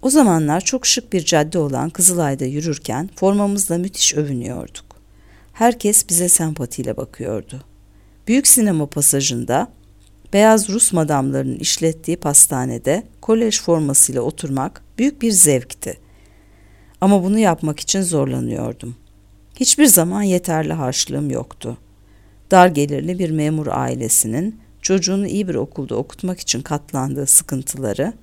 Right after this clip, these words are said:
sonradan öğrenecektim. O dönemde çocuklarını koleje gönderen aileler gibi değildik. Okuldan eve geldiğimde kolej yaşamıyla hiç bağdaşmayan bir eğitim bekliyordu beni.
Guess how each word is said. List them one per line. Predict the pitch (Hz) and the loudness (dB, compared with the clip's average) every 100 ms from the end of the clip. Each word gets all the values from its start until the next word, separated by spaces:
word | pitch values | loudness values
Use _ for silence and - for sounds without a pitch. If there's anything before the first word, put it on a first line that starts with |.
| _ | _
sonradan | - 247 226 143 120 | -6 -2 0 0 -2
öğrenecektim. | 90 107 92 95 - - - - 131 - _ - - - - - - - - - - - | -4 -4 -6 -6 -6 -8 -10 -14 -16 -16 _ -20 -20 -20 -20 -20 -20 -20 -20 -20 -2 2
O | 285 | 4
dönemde | 226 170 143 156 | 4 4 0 -2
çocuklarını | 185 214 196 - 196 196 | -2 -2 -4 -2 -2 -2
koleje | 226 190 190 196 214 | -2 0 0 2 0
gönderen | 156 147 147 135 135 - | 0 -2 -4 -4 -4 -4
aileler | 143 160 156 156 143 156 | -2 0 0 0 -2 -4
gibi | 165 151 185 | -6 -8 -2
değildik. | 151 117 98 - - - - - - - - - - - | -2 -2 -4 -12 -18 -20 -20 -20 -20 -20 -20 -20 -10 -6
Okuldan | 196 190 170 190 | -4 -2 -2 0
eve | 170 180 | 0 0
geldiğimde | 185 160 143 117 82 120 190 | 0 -2 -4 -6 -8 -4 -4
kolej | 185 180 190 185 | -2 -2 -2 -2
yaşamıyla | 156 - 143 131 113 | -4 -4 -6 -6 -6
hiç | 175 - - | -4 -2 0
bağdaşmayan | 185 185 190 - 139 139 180 | 0 0 0 -2 -4 -4 -6
bir | 190 | -4
eğitim | - 202 196 180 | -2 -2 -2 -4
bekliyordu | 127 - - 90 95 - - | -4 -6 -8 -6 -6 -8 -8
beni. | 95 | -8